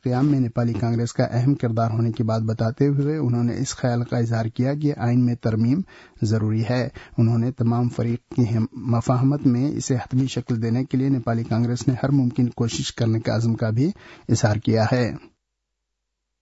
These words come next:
نئے سیاسی مساوات کے لیے نیپالی کانگریس اور نیپال کمیونسٹ پارٹی ایم آل اے کے درمیان ہوئی مفاہمت کی اشوک رائے کی قیادت کی جنتا سماج وادی پارٹی حمایت کرے گی۔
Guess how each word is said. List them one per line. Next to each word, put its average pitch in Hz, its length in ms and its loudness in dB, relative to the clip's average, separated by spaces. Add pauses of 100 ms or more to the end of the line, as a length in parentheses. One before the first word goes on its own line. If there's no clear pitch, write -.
(1040)
نئے 147 180 10
سیاسی 160 400 2
مساوات 139 500 2
کے 139 120 4
لیے 139 120 4
نیپالی 127 360 2
کانگریس 127 420 2
اور 131 60 0
نیپال 120 300 0
کمیونسٹ 120 380 0
پارٹی 120 260 2
ایم 117 160 2
آل 117 120 2
اے 120 60 -2
کے 123 120 0
درمیان 117 440 2
ہوئی 120 220 0
مفاہمت 120 560 0
کی 135 260 4
اشوک 120 360 0
رائے 117 160 2
کی 123 60 -2
قیادت 117 480 0
کی 117 100 2
جنتا 110 300 0
سماج 113 320 0
وادی 110 220 0
پارٹی 110 440 0
حمایت 113 640 0
کرے 117 200 2
گی۔ 120 220 2